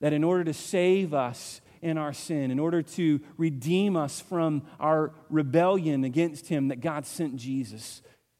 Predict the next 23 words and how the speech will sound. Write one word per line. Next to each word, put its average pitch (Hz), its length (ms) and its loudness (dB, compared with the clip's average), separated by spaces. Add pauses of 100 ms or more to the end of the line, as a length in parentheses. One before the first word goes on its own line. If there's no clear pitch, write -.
(300)
to 160 100 2
live 156 160 2
a 139 60 -2
perfect 170 500 -4
life, 139 320 -2
to 160 120 -6
offer 160 360 -4
himself 147 680 -2 (200)
as 139 160 -4
a 131 40 -6
true 170 540 0 (140)
sacrifice 165 880 -4
for 160 180 -8
our 135 160 -4
sin, 127 480 -6 (240)
that 156 80 0
Jesus 170 560 -2
gave 185 400 2
his 190 180 -2
life 160 360 0
on 151 160 -2
the 147 40 -2
cross 143 680 -2